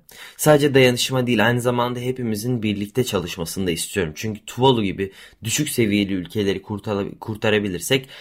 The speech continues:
dünyayı da kurtarabiliriz. Irkımız, ten rengimiz, ekonomik durumumuz veya yaşımız ne olursa olsun iklim krizinin sınırları yok.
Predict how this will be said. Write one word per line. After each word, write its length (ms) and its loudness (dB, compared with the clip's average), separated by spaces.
dünyayı 400 2
da 80 -2
kurtarabiliriz. 800 -16
Irkımız, 540 0
ten 300 0
rengimiz, 600 -6
ekonomik 540 -4
durumumuz 640 -6
veya 220 6
yaşımız 640 -2
ne 240 0
olursa 400 0
olsun 460 -2
iklim 340 2
krizinin 580 -2
sınırları 880 -2
yok. 400 0